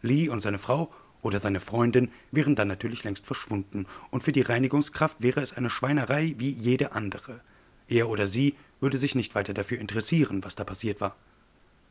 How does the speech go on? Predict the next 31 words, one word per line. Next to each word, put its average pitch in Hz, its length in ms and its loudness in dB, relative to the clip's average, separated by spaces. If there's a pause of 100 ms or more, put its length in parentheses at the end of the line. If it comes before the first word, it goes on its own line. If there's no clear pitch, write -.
(420)
Und 113 100 -2
was 107 140 0
sollte 107 220 0
Dijkstra 135 360 2
tun? 98 220 -10 (400)
Himmel, 107 340 4 (340)
hatte 135 240 2
er 123 80 0
den 107 160 0
Mut, 156 360 4
da 101 80 2
reinzugehen? 151 680 -2 (540)
Wenn 104 300 0
nicht, - 400 0
hörte 117 260 -2
Lee 113 220 0
vielleicht 110 320 -4
irgendwann 104 420 -4
auf. 160 340 0 (680)
Wenn 139 160 4
sich 170 220 0
allerdings 147 340 2
ein 120 160 -4
Fremder 143 460 0
einmischte, 110 580 -2 (920)
bringt 110 260 0
er 113 80 -4
uns 113 180 -6
vielleicht - 440 -6
beide 95 260 0
um. 90 180 -10